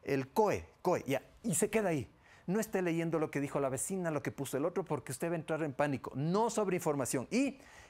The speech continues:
en la mañana ve el, ve el noticiero, en la tarde, en la noche ve el noticiero, a mediodía revisa el celular y dedíquese a su casa, dedíquese a sus hijos. La sobreinformación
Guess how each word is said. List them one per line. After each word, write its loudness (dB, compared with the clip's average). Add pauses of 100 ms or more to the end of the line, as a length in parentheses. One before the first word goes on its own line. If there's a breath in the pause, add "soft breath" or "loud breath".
(120 loud breath)
en 2
la 2
mañana 2 (220 loud breath)
ve 4
el, 2 (180)
ve 2
el 2
noticiero, 2
en 2
la 2
tarde, 2 (180 loud breath)
en 0
la 2
noche 2
ve 4
el 2
noticiero, 2
a 2
mediodía 2
revisa -2
el 0
celular 0 (400 loud breath)
y -2
dedíquese -2
a -6
su -8
casa, -4
dedíquese -6
a -8
sus -8
hijos. -6 (420 loud breath)
La 0
sobreinformación -2